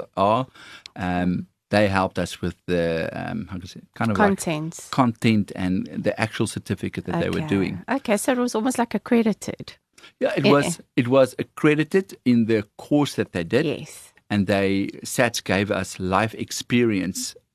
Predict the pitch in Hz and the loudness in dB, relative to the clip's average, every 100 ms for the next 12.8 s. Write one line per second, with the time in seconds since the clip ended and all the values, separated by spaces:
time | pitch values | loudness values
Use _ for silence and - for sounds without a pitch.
0 | _ - 87 - - 95 90 - 113 95 | _ -8 -4 -2 -2 -2 -2 2 2 2
1 | 90 - - 90 101 101 - - 127 95 | -2 -4 -6 -4 -2 -2 -2 2 2 2
2 | 92 92 101 - - 90 71 - - - | -2 -4 -4 -8 -2 0 -2 -6 -10 -16
3 | - _ _ - 101 95 87 - - 117 | -20 _ _ -2 0 0 -4 -8 0 2
4 | 104 101 90 92 87 85 - 104 92 - | 4 0 -2 -2 -2 -2 -2 0 -2 -2
5 | 92 85 95 95 87 - _ - - _ | -2 0 0 -2 -4 -12 _ -20 -20 _
6 | 95 - - 110 101 95 90 - - 151 | -4 0 2 2 0 -2 -2 0 0 2
7 | 92 98 104 - 101 104 92 90 92 - | 2 0 -4 -2 0 0 0 0 -2 -4
8 | - 107 92 87 - 95 95 90 82 - | -4 -2 -2 -4 -2 -2 0 -2 -4 -4
9 | 90 85 87 90 95 - - - _ _ | -4 -2 -2 -2 -4 -6 -12 -14 _ _
10 | - _ - 95 - 92 92 98 95 85 | -20 _ -8 -6 -2 0 2 0 -2 0
11 | 85 185 175 170 202 - 190 165 - 160 | 2 2 2 0 0 -2 -2 -2 -2 -6
12 | - 151 143 151 160 123 104 | -6 -8 -6 -8 -8 -10 -10